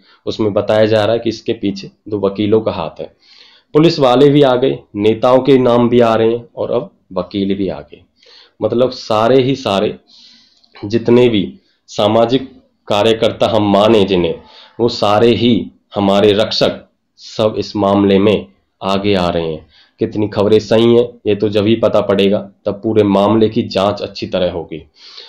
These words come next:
अब सवाल यह उठता है कि इतनी लंबी दूरी उसने कैसे नाप दी? पूरा उसने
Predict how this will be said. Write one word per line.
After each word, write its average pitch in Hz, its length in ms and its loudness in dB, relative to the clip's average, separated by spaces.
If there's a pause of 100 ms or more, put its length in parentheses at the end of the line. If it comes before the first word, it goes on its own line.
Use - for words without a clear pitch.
(300)
अब 143 80 2
सवाल 147 420 2
यह 139 220 4
उठता 127 320 2
है 135 100 2
कि 160 100 -2
इतनी 143 220 -2
लंबी 127 360 2
दूरी 104 380 2 (240)
उसने 113 260 -8
कैसे 110 400 -2
नाप 87 340 -2
दी? 78 120 -14 (560)
पूरा 120 280 4
उसने 110 400 0